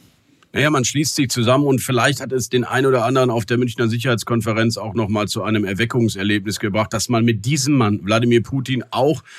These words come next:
nach einem möglichen Krieg nicht verhandeln kann und nicht auf einen grünen Zweig kommt. Äh, aber überrascht waren die wenigsten, muss man sagen, auf der Sicherheitskonferenz. Mehr Sanktionen wurden nicht diskutiert. Man ist da eigentlich schon am Ende der Fahnenstange.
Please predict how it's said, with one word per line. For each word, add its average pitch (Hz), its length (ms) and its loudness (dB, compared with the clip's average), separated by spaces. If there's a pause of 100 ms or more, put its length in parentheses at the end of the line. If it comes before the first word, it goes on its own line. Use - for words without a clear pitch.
(140)
nach 135 280 0
einem 95 260 0
möglichen 85 460 -4
Krieg - 260 -6
nicht 123 420 0
verhandeln 123 600 -2
kann 113 320 0 (300)
und - 180 -2
nicht 117 240 0
auf 101 160 -6
einen 107 180 2
grünen 107 280 2
Zweig 107 360 -2
kommt. 113 340 -2
Äh, 98 280 -6
aber 110 300 0 (100)
überrascht 113 640 0
waren 110 420 0
die 98 160 -4
wenigsten, 90 500 -2
muss 82 220 -6
man 85 140 -4
sagen, 87 280 -2
auf 82 120 -6
der 90 100 -6
Sicherheitskonferenz. 98 800 -2
Mehr 107 240 2
Sanktionen 110 640 2
wurden 107 260 4
nicht 120 220 2
diskutiert. 127 480 -2
Man 101 140 0
ist 123 240 -4
da 117 60 0
eigentlich 117 280 0
schon 113 140 0
am 107 120 0
Ende 117 200 2
der 110 120 0
Fahnenstange. 127 580 -4